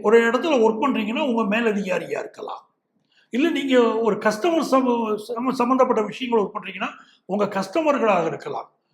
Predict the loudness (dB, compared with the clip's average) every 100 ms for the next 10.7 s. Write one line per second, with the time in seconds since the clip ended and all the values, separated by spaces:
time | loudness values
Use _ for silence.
0 | _ 4 6 4 -2 -2 -2 -2 -2 0
1 | 0 2 2 2 -2 -4 -8 -8 -8 -6
2 | -4 -6 -6 -6 -2 0 2 0 -6 _
3 | _ _ 2 4 4 2 2 2 0 -4
4 | -2 0 2 2 0 -2 -4 -4 -4 -2
5 | -2 -2 -2 0 0 0 0 -2 -6 -8
6 | -10 -10 -12 -12 -12 -14 -8 -8 -8 -12
7 | -16 -16 _ _ _ _ _ _ _ 4
8 | 4 6 4 4 2 2 0 0 2 4
9 | 2 2 0 0 0 2 4 4 2 -2
10 | -4 -4 -8 -10 -12 -16 -18